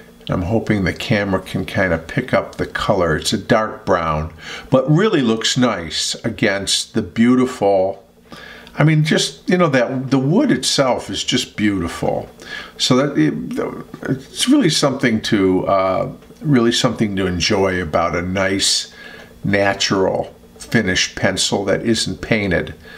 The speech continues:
To see the beauty, when they use really good wood like this, to be able to sort of see and celebrate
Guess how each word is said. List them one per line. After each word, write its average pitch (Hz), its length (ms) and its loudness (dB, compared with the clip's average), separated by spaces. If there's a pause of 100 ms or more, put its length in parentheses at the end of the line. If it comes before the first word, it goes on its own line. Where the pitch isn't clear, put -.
(1500)
To - 140 0
see 139 240 2
the 107 120 -2
beauty, 117 560 2
when 120 260 2
they 113 100 4
use 143 460 4
really 113 260 4
good 98 220 -4
wood 117 340 2
like 90 320 -2
this, 92 300 -4
to 117 120 0
be 113 140 4
able 107 240 -2
to 98 100 -4
sort 104 300 0
of 92 100 -6
see 127 340 2
and 95 120 -4
celebrate 92 760 0